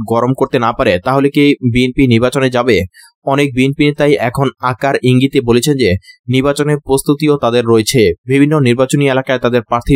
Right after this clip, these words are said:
চূড়ান্ত করা হয়েছে। অক্টোবরে যদি তারা দেখে যে আন্তর্জাতিক সম্প্রদায় তাদের সহায়তায় এগিয়ে আসছে না, জনগণ তাদের পাশে দাঁড়াচ্ছে না, তাহলে হয়তো তারা নির্বাচনের পথেই হাঁটবে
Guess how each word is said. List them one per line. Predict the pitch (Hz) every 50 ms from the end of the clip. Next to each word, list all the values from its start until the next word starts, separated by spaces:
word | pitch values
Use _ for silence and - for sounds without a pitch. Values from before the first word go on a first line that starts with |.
| 120
চূড়ান্ত | - 123 120 120 117 120 117
করা | 110 113 113 110
হয়েছে। | 113 107 104 - 131 104 90 85 - - - - _ _ -
অক্টোবরে | 127 135 - - 156 147 156 156 151
যদি | 135 127 123 139 139
তারা | 139 - 131 127 131 131
দেখে | 123 113 113 156 151
যে | 135 110 95 85 - _ _ - -
আন্তর্জাতিক | 131 139 135 - 156 147 143 147 143 - 143 -
সম্প্রদায় | - - 120 127 - 151 139 131 107 92
তাদের | 95 127 127 139 139 131
সহায়তায় | - 143 143 143 143 147 151 139 135 110
এগিয়ে | 123 123 123 127 135 135 139
আসছে | - - 160 143
না, | 127 101 87 90 - - - - - 120 123
জনগণ | 117 135 131 135 139 143 143 143 139
তাদের | - 123 120 135 127 123 -
পাশে | 123 117 117 - 139
দাঁড়াচ্ছে | 120 117 110 120 120 - - 139
না, | 123 107 95
তাহলে | - 127 131 135 135 139
হয়তো | 131 123 120 139 131
তারা | - 127 127 127
নির্বাচনের | 123 117 113 123 131 - 139 131 135 135 127 - -
পথেই | 123 120 - 147 135 127 113
হাঁটবে | 110 113 107 107 101